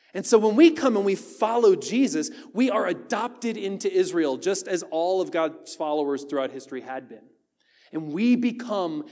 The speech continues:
children of God. Just as Israel in the Old Testament was, and just as Jesus is,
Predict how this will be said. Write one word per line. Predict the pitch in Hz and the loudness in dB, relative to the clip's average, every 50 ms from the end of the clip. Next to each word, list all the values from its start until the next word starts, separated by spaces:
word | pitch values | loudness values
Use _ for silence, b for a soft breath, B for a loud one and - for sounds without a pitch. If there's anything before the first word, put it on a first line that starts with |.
| B B - | B B -8
children | - - 202 185 175 160 165 170 165 160 156 B B B B B | -2 0 2 2 2 2 0 -2 -2 -4 -8 B B B B B
of | - 143 127 - | -10 -10 -6 -4
God. | 151 127 107 95 90 - - - _ _ _ _ _ _ _ _ _ _ _ _ _ _ _ _ _ _ _ _ _ _ _ | -4 -4 -4 -6 -10 -18 -20 -20 _ _ _ _ _ _ _ _ _ _ _ _ _ _ _ _ _ _ _ _ _ _ _
Just | - - 214 233 254 247 - - - | 2 4 4 4 4 2 0 -4 -2
as | 196 208 220 226 240 240 233 240 - B B B B | 0 2 4 4 4 2 0 -2 -6 B B B B
Israel | - 208 220 - 214 240 233 233 220 220 | 6 6 6 8 8 10 10 12 10 8
in | 208 | 4
the | 196 190 | 2 2
Old | 190 190 175 | 2 2 0
Testament | - 220 226 220 - 240 233 220 | 0 -2 -2 -2 -2 -6 -6 -4
was, | 214 214 233 233 226 | -2 0 0 0 0
and | 233 - 185 185 170 - | -2 -4 -6 -6 -6 -4
just | - 170 220 240 240 240 - | 0 2 2 2 2 -2 -4
as | - 202 208 208 170 147 | -4 -2 -2 -2 -4 -6
Jesus | - - - 190 247 254 233 160 139 165 147 135 127 - - - - | -8 -8 -2 2 2 2 2 2 2 0 0 0 -2 -4 -8 -8 -8
is, | 139 135 120 113 120 127 - - - | -6 -6 -6 -8 -10 -12 -12 -14 -14